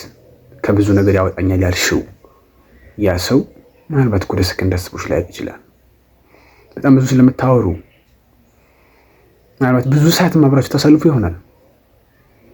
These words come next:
ነገር ግን እንደምታስቢው ላይሆን ይችላል። ራስሽን በሌላ ሰው ትከሻ ላይ መጣል የለብሽም። ምክንያቱም አንድ ቀን ትሰበሪያለሽ። ያ ሰው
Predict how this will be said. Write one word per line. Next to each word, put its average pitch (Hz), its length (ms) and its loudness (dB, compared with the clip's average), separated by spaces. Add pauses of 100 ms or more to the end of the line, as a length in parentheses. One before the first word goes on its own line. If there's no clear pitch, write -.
(2250)
ነገር - 180 -2
ግን - 100 -2
እንደምታስቢው 95 540 0
ላይሆን - 240 -8
ይችላል። - 320 -20 (2000)
ራስሽን 110 480 -2 (540)
በሌላ 107 340 2
ሰው 98 140 -4
ትከሻ - 340 -4
ላይ 95 120 0 (140)
መጣል 110 300 -2
የለብሽም። - 480 -8 (2250)
ምክንያቱም 139 340 2
አንድ 131 140 2
ቀን - 160 -4
ትሰበሪያለሽ። - 640 -4
ያ 131 140 2
ሰው 123 180 -2